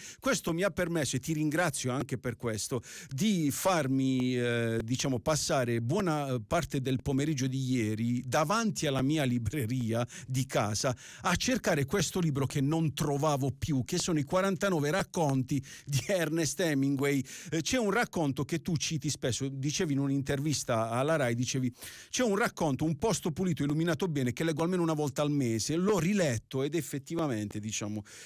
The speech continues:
c'è in, la quintessenza, diciamo, del racconto, che tu dici,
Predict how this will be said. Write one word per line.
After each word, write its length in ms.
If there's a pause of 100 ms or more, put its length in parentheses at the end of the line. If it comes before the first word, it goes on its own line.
(100)
c'è 140
in, 300
la 140
quintessenza, 640
diciamo, 360
del 140
racconto, 540
che 100
tu 100
dici, 340